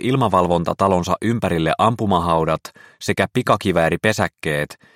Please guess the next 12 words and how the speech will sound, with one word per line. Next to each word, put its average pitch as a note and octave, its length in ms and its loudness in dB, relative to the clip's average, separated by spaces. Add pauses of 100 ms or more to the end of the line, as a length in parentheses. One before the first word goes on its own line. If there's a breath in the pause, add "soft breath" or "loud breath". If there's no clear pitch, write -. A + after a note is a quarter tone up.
(240 soft breath)
ja F#2 120 2
sijoittanut A2+ 640 0
yhden A#2 360 0
pikakiväärin E2+ 720 0
talon G#2 340 2
katolle F2 540 0
ilmavalvontalavalle. E2 1300 -2 (1160)
Sieltä C3 380 0
se G2 120 0
hallitsi A2+ 480 2
tulellaan F2+ 520 2
aluetta G2 460 0